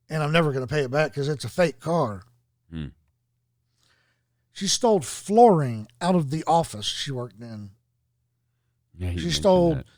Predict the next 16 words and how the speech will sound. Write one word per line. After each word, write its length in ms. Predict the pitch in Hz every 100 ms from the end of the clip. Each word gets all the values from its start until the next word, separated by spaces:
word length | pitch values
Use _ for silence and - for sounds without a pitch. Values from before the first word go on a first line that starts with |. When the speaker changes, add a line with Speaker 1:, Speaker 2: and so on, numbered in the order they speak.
| _ _ _ 185
Speaker 1:
office 360 | 202 170 143
furniture. 640 | - 147 135 123 117 113 101
She 140 | 147
stole 140 | 160
computers, 1120 | 151 165 131 196 196 156 143 117 110 90 - - _ _ _ _ _
um, 600 | 139 135 131 127 120 117 - _ _ _ _ _ _
and 140 | 190 175
did 160 | 196
the 60 | 156
whole 180 | 170 135
loan 340 | 151 156 135
thing. 480 | 120 127 127 120 113 _ _ _ _ _ _ _ _
You 60 | 147
know, 160 | 113 117
that's 160 | 127
crazy. 480 | - 139 131 107